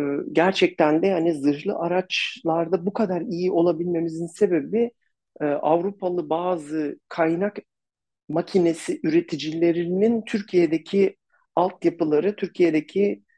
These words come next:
satış, dağıtım vesaire ve aynı zamanda proses uzmanlığı ekipleri çok iyi diye buralara kadar gelebiliyor. Çünkü ortak şey üretiyorsun, bir proses ortaya çıkarıyorsun, bir kaynak tipi ortaya çıkarıyorsun ve o kaynak tipini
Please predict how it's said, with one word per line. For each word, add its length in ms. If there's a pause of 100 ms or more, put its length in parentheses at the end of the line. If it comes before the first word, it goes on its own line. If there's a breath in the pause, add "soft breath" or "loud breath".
satış, 520
dağıtım 460
vesaire 520
ve 180
aynı 220
zamanda 300
proses 420
uzmanlığı 800
ekipleri 560
çok 280
iyi 340
diye 240
buralara 400
kadar 340
gelebiliyor. 540
Çünkü 260 (220)
ortak 360 (100)
şey 200
üretiyorsun, 560 (460)
bir 120
proses 400
ortaya 320
çıkarıyorsun, 640 (280 soft breath)
bir 60
kaynak 480
tipi 200
ortaya 360
çıkarıyorsun 680 (440 soft breath)
ve 60
o 120
kaynak 420
tipini 580